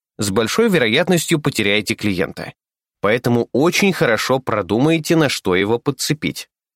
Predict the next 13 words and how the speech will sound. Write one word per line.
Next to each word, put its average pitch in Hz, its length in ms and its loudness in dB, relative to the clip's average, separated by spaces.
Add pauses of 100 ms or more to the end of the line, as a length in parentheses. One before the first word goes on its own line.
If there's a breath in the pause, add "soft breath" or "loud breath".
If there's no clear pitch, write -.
(240)
В 92 60 -4
зависимости 113 720 0
от 101 120 0
специфики 110 560 -4
отрасли, 117 640 0 (240 soft breath)
это 226 240 0
могут 147 360 0
быть 110 280 -2
мировые 175 460 2
рейтинги 120 600 0
из - 80 -2
серии 104 440 0
топ-три, 104 680 0